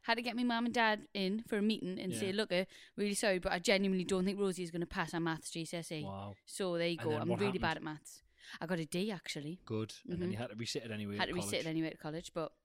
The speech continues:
Speaker 1: so dreams can
Speaker 2: <laughs>
Speaker 1: come true.
Speaker 2: Can't believe you put your
Speaker 1: Oh, hey. Anyway, nine times table. Welcome. If
Speaker 2: Heavens
Speaker 1: you're at
Speaker 2: above.
Speaker 1: school and you listen to this, you shouldn't be <laughs> listening to this. Get back to school, you little wagger. But no,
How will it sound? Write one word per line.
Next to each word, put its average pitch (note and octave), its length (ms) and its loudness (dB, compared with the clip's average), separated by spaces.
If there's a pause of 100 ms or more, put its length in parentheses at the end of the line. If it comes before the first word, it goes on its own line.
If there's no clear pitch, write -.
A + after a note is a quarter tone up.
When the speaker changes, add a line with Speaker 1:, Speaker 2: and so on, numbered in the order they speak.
(640)
Speaker 1:
so F#3+ 200 -2
dreams G3+ 840 -2
can F3+ 480 -8
Speaker 2:
<laughs> - 40 -8
Speaker 1:
come - 100 0 (160)
true. A3+ 100 2
Speaker 2:
Can't A3+ 120 4 (2250)
believe F#4 180 -6
you A4+ 160 -6
put A#4+ 80 -14 (200)
your B3 80 -8
Speaker 1:
Oh, A#3 380 -4 (100)
hey. F#3+ 300 -8
Anyway, E3+ 380 -8
nine F#3+ 200 -2
times F3+ 260 -4
table. D#3 340 -4
Welcome. E3 480 -4
If - 60 -20
Speaker 2:
Heavens B2+ 140 -4
Speaker 1:
you're G3 100 4
at G3 60 2
Speaker 2:
above. G3+ 100 -2
Speaker 1:
school G3 340 0
and G3 160 -2
you F3+ 60 0
listen F#3+ 220 -2
to - 40 -2
this, F#3+ 180 -2
you F3 80 -2
shouldn't C#4 320 10
be D4+ 140 12
<laughs> E4+ 60 12
listening F4+ 340 12
to F#4 60 8
this. D4 360 12 (260)
Get B3 140 10
back B3 140 12
to A#3 80 4
school, A3 380 2 (340)
you F#3 60 -10
little F3+ 200 -2
wagger. E3+ 300 0 (400)
But D3+ 180 -2
no, D#3+ 220 0